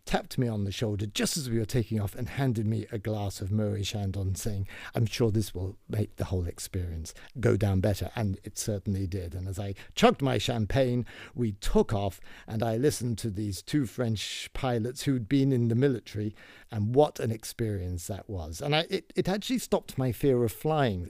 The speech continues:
incidentally, because up to that point, I'd got quite nervous. But when I actually talked to them about,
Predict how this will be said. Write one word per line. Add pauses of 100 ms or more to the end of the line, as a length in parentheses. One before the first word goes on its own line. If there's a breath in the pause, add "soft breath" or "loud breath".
incidentally,
because (580 loud breath)
up
to
that
point,
I'd
got
quite
nervous.
But
when
I
actually
talked
to
them
about,